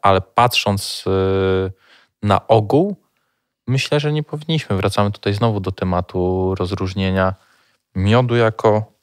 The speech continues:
niesamowitego składnika, niesamowitego uzupełnienia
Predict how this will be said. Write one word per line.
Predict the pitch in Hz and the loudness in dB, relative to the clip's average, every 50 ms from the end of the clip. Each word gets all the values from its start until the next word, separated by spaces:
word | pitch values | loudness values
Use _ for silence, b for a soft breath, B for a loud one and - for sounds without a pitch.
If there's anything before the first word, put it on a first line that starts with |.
| _ - | _ -6
niesamowitego | 95 95 98 104 110 107 - - 113 113 113 110 113 110 - 123 120 113 113 110 107 107 104 104 _ _ _ | -4 -2 0 2 0 0 0 2 2 2 2 2 0 -2 -4 -6 -4 0 2 2 2 2 0 -4 _ _ _
składnika, | - - - - - 101 98 95 101 107 110 107 - - 98 | -16 -16 -14 -4 0 0 0 2 2 0 -2 -2 -2 -2 -2
niesamowitego | 98 95 - - - 98 95 98 98 95 98 95 - 101 98 - 101 | -2 -4 -6 -6 -4 -4 -2 -2 -2 -2 -2 -2 -2 -2 0 0 0
uzupełnienia | 98 98 95 - - 98 98 98 95 92 90 87 | 0 0 -2 -2 0 0 0 2 2 2 0 0